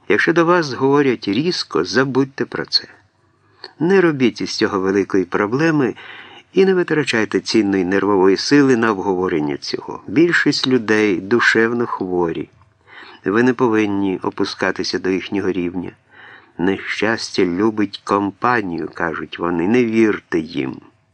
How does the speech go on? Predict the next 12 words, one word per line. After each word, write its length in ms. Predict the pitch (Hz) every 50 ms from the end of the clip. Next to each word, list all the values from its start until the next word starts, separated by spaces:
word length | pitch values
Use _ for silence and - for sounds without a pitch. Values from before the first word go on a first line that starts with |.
| _ _ _ _ _ _
Уникайте 640 | - 165 170 175 170 - - 92 80 - - - 71
їх. 420 | 65 - - - - - - - - _ _ _ _ _ _ _ _ _ _ _ _ _ _ _ _ _ _ _ _ _ _ _ _ _ _ _ _ _ _ _
Хай 340 | - - 107 120 131 135 - - -
інші 380 | 147 170 175 170 - - 160
ненавидять, 920 | 160 151 143 135 120 110 101 90 87 85 82 82 85 78 - - - - -
заздрять, 1120 | - 85 87 101 110 117 113 101 98 90 85 85 85 73 69 - - - - - - - _
підозрюють 840 | - 92 82 104 113 113 104 95 104 101 104 101 101 92 - -
і 180 | 101 101 98 95
живуть 480 | 92 98 113 113 120 127 117 - - 98
негативним 760 | 101 104 104 110 107 - 135 131 123 113 113 104 95 90
душевним 640 | 85 92 90 - - 92 87 82 82 80 82 80 82
життям, 540 | 82 80 71 - _ - - 57 62 73